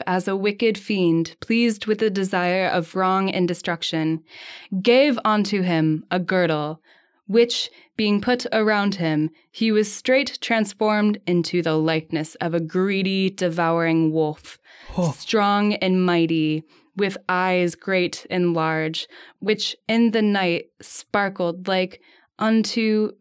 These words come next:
Speaker 1: brands of fire, a mouth great and wide, with most sharp and cruel teeth, a huge body and mighty paws.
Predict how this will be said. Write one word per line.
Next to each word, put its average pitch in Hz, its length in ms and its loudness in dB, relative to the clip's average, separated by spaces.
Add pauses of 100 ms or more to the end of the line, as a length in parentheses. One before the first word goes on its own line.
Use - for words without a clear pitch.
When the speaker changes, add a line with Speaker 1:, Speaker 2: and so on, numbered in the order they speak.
(100)
Speaker 1:
brands 196 420 -2
of 180 160 -6
fire, 160 680 -4 (480)
a 214 80 2
mouth 220 560 2
great 220 600 0
and 190 220 -4
wide, 170 540 -6 (380)
with 208 240 0
most 214 260 2
sharp 226 500 -2 (140)
and 190 160 0
cruel 190 400 0
teeth, - 580 -10 (420)
a 196 60 -2
huge 208 580 0
body 220 600 0
and 175 280 0
mighty 165 340 0
paws. 156 720 -4